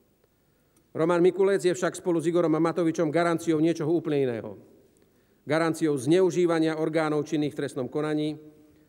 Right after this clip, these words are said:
garanciou manipulácie vyšetrovaní, garanciou spolitizovania časti policajného zboru a garanciou uprednostnenia pomsty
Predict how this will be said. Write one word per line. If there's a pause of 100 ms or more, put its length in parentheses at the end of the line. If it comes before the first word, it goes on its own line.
(180)
garanciou
manipulácie
vyšetrovaní, (640)
garanciou
spolitizovania
časti
policajného
zboru (400)
a
garanciou
uprednostnenia
pomsty